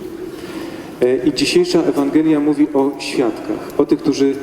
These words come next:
doświadczyli spotkania z żywym Panem Jezusem, nie z martwym w grobie, ale z żywym Panem Jezusem i postanowili, że tego Pana Jezusa będą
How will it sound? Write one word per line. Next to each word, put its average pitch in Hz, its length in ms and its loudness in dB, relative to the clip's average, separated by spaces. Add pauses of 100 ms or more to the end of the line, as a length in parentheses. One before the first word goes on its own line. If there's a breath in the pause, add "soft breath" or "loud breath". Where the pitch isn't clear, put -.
(200)
doświadczyli 143 800 2
spotkania 147 760 0
z 107 160 2
żywym 131 420 2
Panem 117 300 0
Jezusem, 110 540 0 (440)
nie 143 220 4 (100)
z - 120 2
martwym 123 440 2
w 113 60 0
grobie, 123 280 4
ale 117 160 6
z 110 60 2
żywym 156 240 2
Panem 123 260 0
Jezusem 113 380 0 (680 loud breath)
i 143 60 6
postanowili, 156 600 4
że 147 220 2
tego 151 260 0
Pana 143 220 0
Jezusa 139 300 2
będą 135 260 2